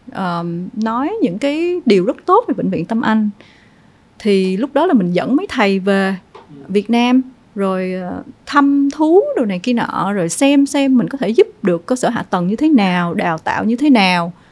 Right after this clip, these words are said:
Ờm, thì, ờ, thì, thì mọi chuyện diễn ra rất là suôn sẻ, ờ, cho tụi mình. Thì đợt vừa rồi thì là chính thức là,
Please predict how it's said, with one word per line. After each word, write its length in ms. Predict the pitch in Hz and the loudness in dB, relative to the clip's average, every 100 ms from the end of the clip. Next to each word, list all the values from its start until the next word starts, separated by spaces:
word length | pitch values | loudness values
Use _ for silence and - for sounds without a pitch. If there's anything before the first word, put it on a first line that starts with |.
| _ _ _ _ _ | _ _ _ _ _
Ờm, 520 | 190 185 180 170 165 170 - _ _ _ - | -4 -2 -2 -4 -6 -8 -14 _ _ _ -8
thì, 300 | 220 190 185 | -2 -2 -2
ờ, 480 | 180 180 170 - - - | -4 -6 -6 -8 -12 -8
thì, 400 | 196 185 180 180 | -4 -2 -4 -6
thì 120 | - | -4
mọi 260 | 180 185 180 | -2 -2 -2
chuyện 340 | 196 180 185 | -2 -4 -4
diễn 160 | 180 226 | -4 0
ra 300 | 285 247 240 | 2 2 2
rất 260 | 302 466 | -2 0
là 360 | 262 196 175 165 - _ _ - | 0 0 -2 -4 -10 _ _ -6
suôn 260 | - 277 | 2 4
sẻ, 360 | 269 - - 277 - _ _ _ _ _ - | 4 2 0 -2 -4 _ _ _ _ _ -8
ờ, 300 | 196 190 180 | -6 -4 -2
cho 100 | 202 | -2
tụi 160 | 190 190 | 0 0
mình. 300 | 196 175 170 - _ - | 0 0 -4 -8 _ -6
Thì 120 | 208 | -2
đợt 260 | 190 185 190 | 0 0 -2
vừa 100 | 190 | -2
rồi 440 | 190 185 180 175 170 | -2 -2 -4 -6 -4
thì 180 | 196 | -2
là 160 | 180 175 | -2 -4
chính 280 | 170 277 494 | 2 2 2
thức 260 | 508 508 - | -2 -2 -2
là, 360 | 240 180 170 | -2 0 -2